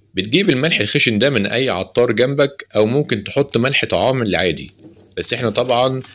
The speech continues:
بنخلينا في الأضمن عشان عملية التفقيس تبقى سليمة تمامًا وما تواجهناش أي مشاكل.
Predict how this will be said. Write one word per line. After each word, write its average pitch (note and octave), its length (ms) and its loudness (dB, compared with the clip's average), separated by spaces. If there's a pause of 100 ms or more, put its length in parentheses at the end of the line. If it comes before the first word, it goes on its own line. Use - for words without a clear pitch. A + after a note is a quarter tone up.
(120)
بنخلينا G2 480 -2
في G#2 80 -2
الأضمن C#3 540 -2
عشان A#2 600 -2
عملية F#2+ 380 0
التفقيس C3+ 580 2
تبقى G2 220 -2
سليمة B2+ 340 0
تمامًا C#3 580 -2
وما G#2+ 200 0
تواجهناش A2+ 680 2
أي C3 160 -2
مشاكل. F2 440 -4